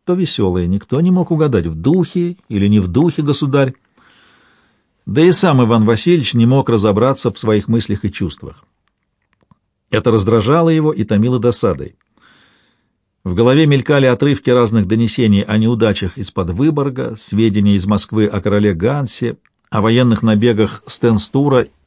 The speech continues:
и ему становилось яснее, что общая обстановка военных действий складывается всё сложнее и подсказывает какое-то предательство.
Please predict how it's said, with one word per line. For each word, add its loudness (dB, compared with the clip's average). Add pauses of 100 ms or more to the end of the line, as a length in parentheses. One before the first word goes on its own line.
(100)
и -4
ему 0
становилось -2
яснее, -2 (880)
что -2
общая 2
обстановка 0
военных 2
действий 0
складывается -2
всё -6
сложнее -2 (960)
и 0
подсказывает 0
какое-то -2
предательство. -4